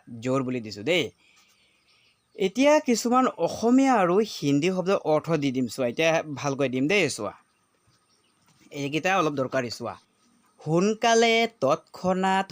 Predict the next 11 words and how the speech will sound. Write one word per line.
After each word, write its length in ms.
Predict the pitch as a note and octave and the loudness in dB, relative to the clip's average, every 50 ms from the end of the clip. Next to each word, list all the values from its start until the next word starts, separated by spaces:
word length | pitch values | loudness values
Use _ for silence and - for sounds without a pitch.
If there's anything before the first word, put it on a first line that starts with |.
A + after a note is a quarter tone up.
| B2+ - - | -10 -10 -6
হঠাৎ, 540 | C3+ B2 A#2+ - - - D3+ D#3 E3 E3+ - _ _ _ _ _ _ _ _ - | -4 -4 -4 -4 -6 -4 -2 -2 -2 -2 -4 _ _ _ _ _ _ _ _ -6
অতি 240 | B3+ C4 - E4 D#4+ | -4 -2 2 2 4
সোনকালে। 500 | C4+ A3+ F3+ D3 B2 A#2+ A2 G2 F2 E2+ - _ _ _ _ _ _ _ _ _ _ - - | 4 4 2 2 0 -4 -6 -8 -8 -12 -18 _ _ _ _ _ _ _ _ _ _ -14 -10
বুজি 160 | C3 C3 C#3 | -8 -4 -2
পাইছানে? 320 | D#3 E3 D#3 F3 F3+ F#3+ A3 B3 - _ _ _ _ _ _ - | -2 0 0 0 0 0 -2 -2 -4 _ _ _ _ _ _ -4
সোনকালেও 480 | D3+ D#3+ F3+ F3+ - G#3+ A3 A#3 A#3+ | -2 -2 -2 0 0 2 2 4 4
আছে 240 | A#3+ A3+ A3+ - B3+ B3 | 2 2 0 -2 0 0
আকৌ, 260 | A#3+ A#3+ - B3+ C4 A#3 | 0 0 2 2 2 4
আকৌ 220 | D#3+ C#3 - - D#3+ | 2 0 0 0 -2
আছে 200 | D#3+ D#3 - F3+ | -2 -2 -4 -6
কি? 140 | F3 G3 A3 | -4 -4 -2